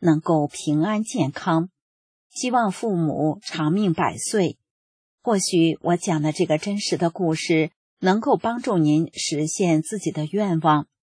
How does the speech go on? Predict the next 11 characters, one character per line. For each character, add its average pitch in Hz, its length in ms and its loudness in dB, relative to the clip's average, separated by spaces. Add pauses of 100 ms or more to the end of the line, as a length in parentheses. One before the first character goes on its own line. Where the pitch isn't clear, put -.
(880)
事 - 220 -2
情 165 320 2
发 220 160 -4
生 247 200 -6
在 175 300 0
今 202 260 -2
年 156 260 2
三 196 260 -4
月 185 140 0
十 - 240 -4
日， 156 420 2